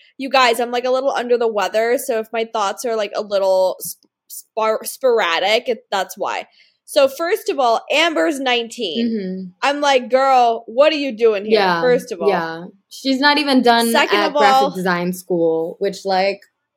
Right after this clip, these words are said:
Speaker 1: I know. I was
Speaker 2: representation,
Speaker 1: like,
Speaker 2: but
Speaker 1: first
Speaker 2: also
Speaker 1: of
Speaker 2: you
Speaker 1: all,
Speaker 2: better get your ass back in school.
Speaker 1: I know. So fir-, first of all, second of all, is she considered a Nepo baby because her dad's a pro footballer? I don't know.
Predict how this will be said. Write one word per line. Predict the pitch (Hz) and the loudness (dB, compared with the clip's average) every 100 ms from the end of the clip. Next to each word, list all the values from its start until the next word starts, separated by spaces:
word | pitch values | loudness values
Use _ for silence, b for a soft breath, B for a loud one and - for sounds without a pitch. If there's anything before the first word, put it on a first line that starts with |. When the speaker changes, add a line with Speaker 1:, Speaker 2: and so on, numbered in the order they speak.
| _ | _
Speaker 1:
I | 262 285 294 294 | 2 4 4 2
know. | 285 294 285 233 | 0 0 2 6
I | 262 285 | 6 6
was | 294 | 4
Speaker 2:
representation, | 320 240 339 370 370 294 277 294 | 2 2 2 2 2 2 2 2
Speaker 1:
like, | |
Speaker 2:
but | 277 269 | 2 2
Speaker 1:
first | 262 285 - | 2 0 0
Speaker 2:
also | 262 | 0
Speaker 1:
of | 214 | 2
Speaker 2:
you | 208 | 0
Speaker 1:
all, | |
Speaker 2:
better | 214 254 | 0 0
get | 254 | -2
your | 262 | -2
ass | 226 233 220 | -2 -4 -4
back | 226 226 | -2 -2
in | 226 220 220 | -2 -4 -6
school. | - 226 226 208 185 185 - _ _ _ _ _ _ _ _ _ _ _ - | -4 0 2 0 0 -4 -8 _ _ _ _ _ _ _ _ _ _ _ 0
Speaker 1:
I | 269 277 | 2 2
know. | 277 269 233 190 143 139 262 | 2 2 2 2 0 -2 -2
So | 294 269 269 | 0 0 0
fir-, | 311 294 294 | -2 -2 0
first | 294 302 - | 0 0 -4
of | 226 | -4
all, | 190 247 | -2 -4
second | - 285 349 311 | -4 -4 -4 -8
of | 294 | -4
all, | 277 262 254 247 247 _ _ _ - | -2 0 2 0 -2 _ _ _ -6
is | 285 262 | -4 -4
she | - - | -6 -2
considered | 508 480 453 427 403 | -2 2 0 2 -2
a | 294 | 0
Nepo | 247 247 285 294 | -2 -2 0 0
baby | 262 302 302 311 | 0 -2 -2 -6
because | 294 277 285 262 | -8 -6 -6 -4
her | 285 | -6
dad's | 233 226 202 202 226 | -4 -2 0 0 -2
a | 247 | -6
pro | 247 233 226 | -6 -6 -6
footballer? | 220 190 220 233 247 277 285 | -6 -6 -6 -4 -4 -2 -2
I | 240 | -2
don't | 226 190 | -4 -6
know. | 131 98 | -8 -10